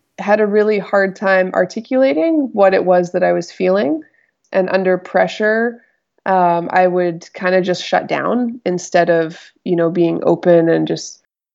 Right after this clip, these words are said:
um, being honest about where I was at or what was going through my mind. And, you know, sometimes I have felt that it's easier to, to write it in a song,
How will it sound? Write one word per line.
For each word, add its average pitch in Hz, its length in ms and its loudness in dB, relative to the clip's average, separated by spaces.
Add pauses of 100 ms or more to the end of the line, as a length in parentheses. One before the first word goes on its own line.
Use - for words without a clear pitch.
(140)
um, 165 320 2
being 170 240 4
honest 196 400 2
about 208 480 2 (400)
where 185 280 4
I 180 80 4
was 180 100 -2
at 208 280 4
or 190 100 4
what 185 140 0
was 180 120 -6
going 180 220 0
through 180 160 -4
my 170 120 2
mind. 196 440 2 (640)
And, 190 580 0 (640)
you 196 160 0
know, 202 140 2
sometimes 202 480 2
I 190 100 6
have 185 320 -2
felt 180 480 -4 (460)
that 180 200 0
it's 170 240 -4
easier 202 560 2
to, 175 580 0 (760)
to 214 140 0
write 190 300 4
it 190 200 0 (120)
in 196 140 -2
a 185 80 0
song, 196 800 -2